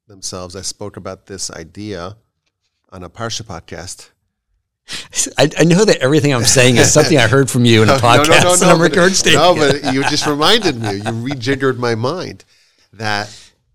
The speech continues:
Speaker 1: you know, they, they all died in the plague of darkness, which is the ninth plague. We know that there were ten plagues. How come the Almighty didn't allow them to see the tenth plague? Maybe they would leave then. So I speculated that maybe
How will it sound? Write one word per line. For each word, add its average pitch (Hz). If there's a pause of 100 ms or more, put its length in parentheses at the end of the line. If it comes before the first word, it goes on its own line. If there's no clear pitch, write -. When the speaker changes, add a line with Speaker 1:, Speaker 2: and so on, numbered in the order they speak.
(640)
Speaker 1:
you 110
know, 107
they, 110 (380)
they 117
all 123
died 110
in 101
the 101
plague 98
of 92
darkness, 113
which 101
is 90
the 90
ninth 107
plague. - (220)
We 104
know 95
that 82
there 95
were 98
ten 113
plagues. - (500)
How 104
come 101 (260)
the 104
Almighty 92
didn't 95
allow 95
them 90
to 90
see 101
the 92
tenth 160
plague? 98 (580)
Maybe 92
they 90
would 92
leave 92
then. 110 (880)
So -
I 104
speculated 123
that 104
maybe 110